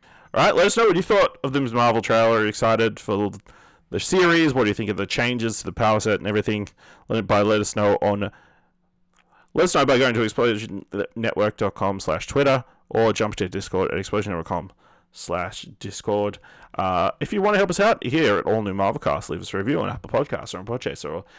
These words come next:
leave us five stars anywhere that you can leave five stars, or just tell people about the show. And if you like this episode, thoughts worth it all, head on over to our Ko-fi page at explosion network dot com slash support.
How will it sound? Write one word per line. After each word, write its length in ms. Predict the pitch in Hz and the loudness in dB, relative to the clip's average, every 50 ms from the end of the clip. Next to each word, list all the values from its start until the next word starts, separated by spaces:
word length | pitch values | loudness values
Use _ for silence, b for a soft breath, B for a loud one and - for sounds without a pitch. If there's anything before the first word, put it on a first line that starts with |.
| b b b b b | b b b b b
leave 200 | - 170 214 240 147 | -2 0 0 0 -2
us 80 | - | -4
five 240 | - 147 120 117 107 | 0 0 2 2 0
stars 340 | - 127 107 104 104 101 - | 0 0 0 0 0 -2 -2
anywhere 460 | - 196 202 160 131 120 110 101 101 | -2 0 2 2 4 2 2 0 -2
that 240 | 95 - - - 117 | -6 -10 -10 -10 -8
you 80 | 101 98 | -8 -8
can 140 | 107 101 98 | -8 -6 -6
leave 160 | 95 95 - | -6 -6 -4
five 200 | - 98 92 - | -2 -2 -2 -2
stars, 380 | - - 101 98 98 98 - b b b b b b | -2 -2 0 2 2 0 -2 b b b b b b
or 240 | b - 208 208 185 | b 2 4 4 4
just 240 | 139 127 107 - - | 2 0 -4 -4 -2
tell 180 | - 131 127 113 | 0 0 0 0
people 540 | - 120 113 - 113 104 101 101 98 _ _ _ - - | 0 -4 -4 -4 -4 -4 -4 -4 -6 _ _ _ -18 -12
about 320 | - - 143 151 147 104 | -4 -2 -2 -2 -2 -4
the 40 | 98 | -8
show. 440 | - - 113 95 95 90 90 87 85 - _ _ _ _ _ _ _ _ _ _ _ _ _ _ _ _ _ _ _ _ - | -8 -4 -2 -2 -2 -2 -4 -6 -10 -14 _ _ _ _ _ _ _ _ _ _ _ _ _ _ _ _ _ _ _ _ -4
And 300 | - 175 165 131 104 98 | 0 0 0 0 -2 -4
if 140 | 98 107 - | -8 -6 -4
you 60 | 120 | -4
like 180 | 104 104 110 - | -4 -4 -6 -12
this 140 | - 98 - | -12 -6 -6
episode, 360 | 117 - - - 110 110 - | -6 -6 -2 -2 -2 -2 0
thoughts 180 | 101 95 98 - | -2 -4 -4 -4
worth 140 | 101 90 | -8 -8
it 80 | 92 92 | -6 -6
all, 180 | 90 85 87 - | -4 -4 -6 -6
head 200 | - - 98 95 | -8 -10 -8 -8
on 100 | 95 92 | -6 -6
over 160 | 90 85 - | -6 -8 -8
to 140 | - - - | -10 -10 -10
our 80 | - - | -10 -10
Ko-fi 260 | - 107 110 - - | -10 -10 -10 -10 -12
page 380 | - - 101 95 92 - - b b b b b b b b b | -10 -8 -8 -8 -8 -12 -16 b b b b b b b b b
at 100 | - 135 | -6 -6
explosion 480 | 131 - - - 170 180 185 143 139 120 | -6 -6 -6 -2 0 0 0 0 -2 -4
network 240 | 113 82 90 101 - | -4 -4 -6 -8 -4
dot 100 | - 113 | -2 0
com 260 | 104 101 95 98 92 - _ _ _ _ _ _ _ b b b b b b b b b b b _ | 0 0 -2 -4 -8 -14 _ _ _ _ _ _ _ b b b b b b b b b b b _
slash 520 | _ - - - 62 69 76 76 - - - | _ -18 -14 -10 -8 -8 -8 -8 -12 -10 -8
support. 720 | 117 104 - - 85 65 - - - - - - - | -8 -8 -6 -6 -6 -6 -6 -10 -14 -16 -18 -20 -20